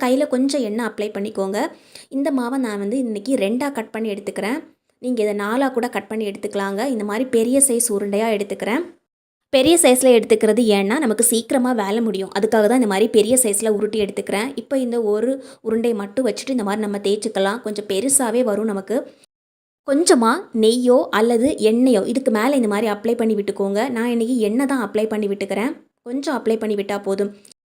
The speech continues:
எல்லா இடத்துலையும் எண்ணெய் இந்த மாதிரி அப்ளை பண்ணி விட்டதுக்கு அப்புறமா இந்த மாவை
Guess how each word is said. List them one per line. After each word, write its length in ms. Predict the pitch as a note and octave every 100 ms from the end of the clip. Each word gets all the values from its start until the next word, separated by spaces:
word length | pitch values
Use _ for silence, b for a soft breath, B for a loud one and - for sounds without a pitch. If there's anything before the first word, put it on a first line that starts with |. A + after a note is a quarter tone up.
| _ _ B3
எல்லா 140 | C4 E4
இடத்துலையும் 420 | C4 B3 A#3 D4+ G#4 A3
எண்ணெய் 240 | A#3 C4
இந்த 100 | B3 A3
மாதிரி 160 | A3 B3+
அப்ளை 200 | G#3+ G#3+ A3
பண்ணி 180 | A3 B3
விட்டதுக்கு 340 | G3+ G#3 A3 G#3
அப்புறமா 360 | A#3 A3+ A3 D#4 A#3
இந்த 120 | G#3 G#3+
மாவை 220 | A3